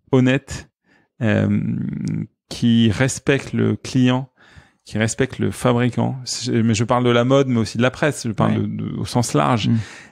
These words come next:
Speaker 1: Euh, ça rend pas riche, quoi. Euh, ça rend pas riche à notre époque. Euh, par contre, on peut penser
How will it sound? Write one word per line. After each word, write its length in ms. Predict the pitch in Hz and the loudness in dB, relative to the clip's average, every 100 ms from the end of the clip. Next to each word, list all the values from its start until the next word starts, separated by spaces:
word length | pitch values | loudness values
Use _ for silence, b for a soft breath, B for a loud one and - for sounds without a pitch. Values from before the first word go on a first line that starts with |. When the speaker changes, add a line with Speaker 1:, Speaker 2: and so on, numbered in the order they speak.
| _ 123 | _ 0
Speaker 1:
Euh, 720 | 107 107 104 101 104 104 104 208 - _ _ _ _ _ _ _ _ | 2 2 0 0 -2 -2 -6 -10 -18 _ _ _ _ _ _ _ _
ça 200 | - - | -4 -2
rend 140 | 101 104 | 0 0
pas 140 | 110 | 0
riche, 220 | 113 107 | 0 -2
quoi. 220 | - - - _ _ 247 | -4 -8 -10 _ _ -12
Euh, 180 | 117 107 | -8 -6
ça 160 | 98 113 | -2 -2
rend 100 | 101 | 0
pas 160 | 113 113 | 0 0
riche 200 | 113 113 | 0 0
à 60 | |
notre 180 | 104 - | -2 -2
époque. 380 | 104 101 - - B B B B B - | -2 -4 -6 -18 B B B B B -10
Euh, 500 | 113 104 101 101 101 | -4 -2 0 0 -2
par 160 | 95 117 | -4 -2
contre, 160 | 180 | 0
on 60 | 147 | 0
peut 100 | 117 | 0
penser 380 | 107 113 - | 2 2 2